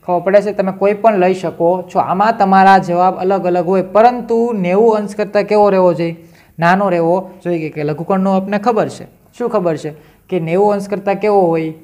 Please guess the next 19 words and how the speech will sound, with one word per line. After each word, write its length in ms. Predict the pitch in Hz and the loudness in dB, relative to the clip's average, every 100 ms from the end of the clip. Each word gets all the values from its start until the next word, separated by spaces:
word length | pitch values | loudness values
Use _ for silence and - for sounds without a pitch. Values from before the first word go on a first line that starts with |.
| - _ | -20 _
નાનો 340 | 151 160 175 165 | -4 -2 -2 -4
હોય 300 | 147 147 156 | -4 -6 -8
છે. 420 | - - 156 127 | -14 -12 -12 -12
સમજ 260 | - 160 156 | -12 -10 -6
પડે 220 | 175 185 | -4 -2
છે 120 | 190 | -2
વિદ્યાર્થી 340 | 190 175 190 190 | -4 -4 -4 -6
મિત્રો? 380 | 185 185 190 - - | -6 -6 -6 -8 -10
ઓકે, 240 | 170 156 - | -10 -10 -10
ચાલો 280 | 180 156 | -6 -6
બી 200 | 147 185 | -4 -6
જુઓ. 240 | 151 123 - _ _ _ _ _ _ _ _ _ _ _ _ | -6 -12 -16 _ _ _ _ _ _ _ _ _ _ _ _
તો 80 | 143 | -8
બીમાં 300 | 185 190 190 | -4 -2 -2
તમને 220 | 190 196 | -4 -4
શું 160 | 202 | -4
કીધું 240 | 170 147 139 | -6 -8 -12
છે? 180 | 135 127 - _ _ _ _ _ _ _ _ _ _ _ | -16 -20 -20 _ _ _ _ _ _ _ _ _ _ _
ગુરુકોણ. 500 | 165 220 190 143 127 | 0 2 2 0 -12